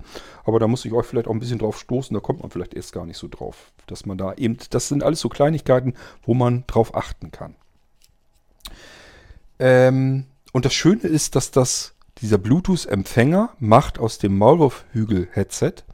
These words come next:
ein Bluetooth-Funk-Kopfhörer. Ich kann also jetzt genauso gut mit diesem Headset, nicht nur, dass ich's zum Chatten und so weiter, zum Telefonieren und alles Mögliche benutzen kann.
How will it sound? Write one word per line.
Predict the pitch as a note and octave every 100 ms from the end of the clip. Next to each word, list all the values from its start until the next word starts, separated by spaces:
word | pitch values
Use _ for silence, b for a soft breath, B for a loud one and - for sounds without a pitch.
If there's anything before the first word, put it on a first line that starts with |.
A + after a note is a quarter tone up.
| B B B B B _
ein | A#2 A#2 B2 C3 C3 _
Bluetooth-Funk-Kopfhörer. | A#2+ B2 D#3 F3+ - - _ - - G3+ - - G#2 - F#2+ F2+ -
Ich | -
kann | C#3+ D3+
also | C3+
jetzt | B2+ -
genauso | B2 A2+ C3 F3 F3+
gut | C3 C3 -
mit | C#3 D3
diesem | E3 D3 B2
Headset, | E3+ - E3 - b b -
nicht | C3+ -
nur, | E3+
dass | A#2 A2
ich's | A2 - -
zum | - A2 G2+ F#2+
Chatten | - C#3 - E3+
und | D#3
so | D3+ C#3+
weiter, | C3+ A#2+
zum | - A2
Telefonieren | G#2 F#2+ - G2+ B2 D3+
und | C3+
alles | B2 -
Mögliche | C#3 C3+ A#2
benutzen | A2 C3+ - A#2+
kann. | C#3